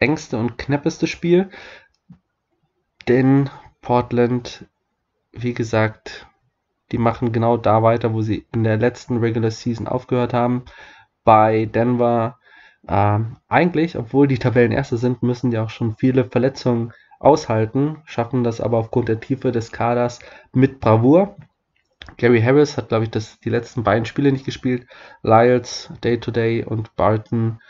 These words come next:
fällt aus. Äh, Isaiah Thomas, den sie verpflichtet hatten, ist nicht mal gelistet. Äh, hier,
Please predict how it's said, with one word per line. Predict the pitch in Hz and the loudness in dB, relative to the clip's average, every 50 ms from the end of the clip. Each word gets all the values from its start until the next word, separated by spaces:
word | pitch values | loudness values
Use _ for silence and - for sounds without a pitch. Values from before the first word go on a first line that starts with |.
| - _ _ _ | -20 _ _ _
fällt | _ - - 120 113 - | _ 0 2 2 4 4
aus. | - - 104 110 113 113 110 - - - - - _ _ _ - - | 4 4 6 6 4 2 -2 -6 -14 -16 -18 -20 _ _ _ -16 -8
Äh, | 123 117 107 104 - - | -4 -2 -2 0 0 -2
Isaiah | 104 107 - - 113 110 107 | -4 -4 -2 -2 0 0 0
Thomas, | 107 - 127 120 117 120 120 117 - - | -2 -2 -2 0 0 0 0 -2 -6 -8
den | - 113 107 | -6 -4 0
sie | 110 110 | 0 0
verpflichtet | 110 - 107 107 - 120 113 113 120 113 - | 0 -2 -4 -4 -4 -4 -4 -2 -4 -6 -4
hatten, | 117 110 - - 117 113 - - - - _ _ - | -6 -6 -6 -8 -12 -12 -12 -20 -20 -20 _ _ -6
ist | 131 117 - - - | -6 -6 -6 -4 0
nicht | 127 120 113 - _ - | 0 0 0 -2 _ 0
mal | 123 117 113 110 | 2 2 2 2
gelistet. | 107 117 110 110 110 127 135 - - - 104 - - - - - - - - - - - _ | 2 2 2 2 2 0 -2 -4 -4 -4 -4 -4 -4 -10 -20 -20 -20 -18 -18 -20 -20 -18 _
Äh, | - - 120 120 120 117 120 120 120 120 117 117 117 117 117 117 117 - - - - - 78 107 - - _ _ _ _ _ _ _ _ | 2 4 6 6 6 6 6 6 6 6 6 6 4 2 0 -2 -6 -12 -20 -20 -16 -14 -14 -14 -14 -16 _ _ _ _ _ _ _ _
hier, | - 160 170 175 170 | 2 4 4 4 4